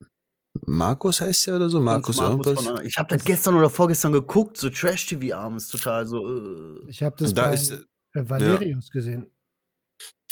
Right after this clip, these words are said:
Speaker 3: YouTube, ich guck kein Fernsehen.
Speaker 1: Irgendwie so, äh, je-, je-, jemand hat's bei TikTok gesehen, der andere auf YouTube. Auf jeden Fall,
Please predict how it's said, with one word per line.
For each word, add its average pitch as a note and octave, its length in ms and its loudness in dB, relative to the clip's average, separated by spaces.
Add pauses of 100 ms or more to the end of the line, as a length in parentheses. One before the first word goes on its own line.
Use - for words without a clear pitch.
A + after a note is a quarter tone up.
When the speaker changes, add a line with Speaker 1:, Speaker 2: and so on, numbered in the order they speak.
(180)
Speaker 3:
YouTube, C#3 400 -2
ich A2+ 100 -12
guck - 140 -12
kein A2 160 -6
Fernsehen. G#2+ 260 -12 (560)
Speaker 1:
Irgendwie D3 260 0
so, A#2 280 0
äh, A#2+ 420 -2
je-, B2+ 240 2
je-, A#2+ 220 -4
jemand A#2 240 0
hat's A2+ 140 0
bei F#2+ 80 2
TikTok A2+ 360 -4
gesehen, G#2+ 260 2
der F#2 100 2
andere G2 180 2
auf F#2 100 -2
YouTube. A#2 240 0
Auf A2 120 0
jeden C#3+ 140 -2
Fall, D3 260 -2